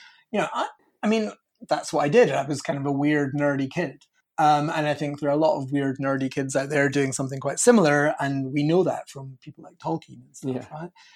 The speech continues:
Speaker 1: Um, but the constructed languages, uh, as a hobby, um, idea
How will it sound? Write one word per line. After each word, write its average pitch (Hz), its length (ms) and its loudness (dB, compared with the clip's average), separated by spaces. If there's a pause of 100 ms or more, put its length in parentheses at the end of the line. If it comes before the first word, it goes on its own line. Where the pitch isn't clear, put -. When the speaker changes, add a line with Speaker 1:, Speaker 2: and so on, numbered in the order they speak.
(200)
Speaker 1:
Um, 160 680 2
but 165 240 2
the 165 100 0
constructed 175 540 -2
languages, 165 1000 0 (120)
uh, 143 580 0 (460)
as 151 500 -2 (180)
a 143 80 -4
hobby, 170 760 -2 (460)
um, 139 360 -4
idea 143 800 -2